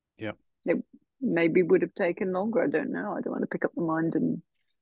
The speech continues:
Speaker 2: make any judgments on it. I would say it was just what, what happened for you, you know.
Speaker 1: Yeah. And
Speaker 2: You
Speaker 1: now
Speaker 2: know, I was
Speaker 1: resting more is
Speaker 2: guided to,
Speaker 1: Mm.
Speaker 2: to, to, to be able to, you know,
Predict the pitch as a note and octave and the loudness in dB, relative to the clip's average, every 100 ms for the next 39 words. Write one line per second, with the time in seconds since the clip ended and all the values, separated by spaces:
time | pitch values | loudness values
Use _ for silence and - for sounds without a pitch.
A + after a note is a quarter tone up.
0 | _ _ _ _ _ _ _ D#3+ D3+ D#3+ | _ _ _ _ _ _ _ -2 0 2
1 | D#3 D#3 D3+ _ _ _ _ _ _ _ | 2 0 -2 _ _ _ _ _ _ _
2 | _ _ - D#3 - F#3+ - - - F#3 | _ _ 2 4 2 -2 0 -2 0 -4
3 | _ - E3+ D#3+ - - D3+ D3+ - - | _ -4 -2 -2 -4 -2 0 0 -2 -2
4 | - E3 - - D#3 D#3 - _ _ - | -2 -2 -6 -2 4 4 2 _ _ -4
5 | D#3+ E3 F3+ E3 - D#3 D#3+ G#3 A3+ G3 | -2 -2 -2 -4 2 4 6 4 0 -4
6 | _ _ _ F#3 E3+ D#3+ G#2 B2+ _ _ | _ _ _ -8 -6 -8 -10 -10 _ _
7 | _ _ _ _ A2 A#2 B2+ A#2+ E3+ F3 | _ _ _ _ -4 2 4 6 6 8
8 | F3 - E3 E3 E3+ D#3 - F3 - - | 6 8 8 10 8 4 6 4 4 -8
9 | A2+ - _ - E3+ - _ _ _ _ | -12 -12 _ -2 -2 -2 _ _ _ _
10 | _ _ _ _ _ _ - D#3+ - _ | _ _ _ _ _ _ -4 -4 -4 _
11 | _ _ _ _ _ _ _ _ _ _ | _ _ _ _ _ _ _ _ _ _
12 | _ _ _ _ _ _ _ _ _ - | _ _ _ _ _ _ _ _ _ -8
13 | D#3 D#3+ D#3 - C#3+ - D#3+ - _ _ | 2 4 4 4 0 0 -2 -2 _ _
14 | _ _ _ - E3 D3+ | _ _ _ -4 -2 -2